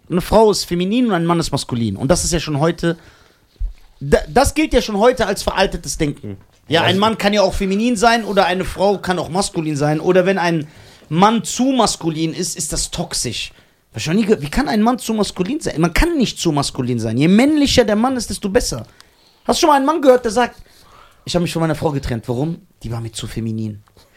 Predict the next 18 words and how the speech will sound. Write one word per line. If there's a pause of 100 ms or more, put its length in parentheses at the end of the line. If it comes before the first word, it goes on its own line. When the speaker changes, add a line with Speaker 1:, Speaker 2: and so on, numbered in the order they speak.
(200)
Speaker 1:
Die
war
so
weiblich,
das
hat
mich
richtig
gestört. (200)
Sie
war
so
eine
richtige
Frau.“
Speaker 2:
Das
ist
gut.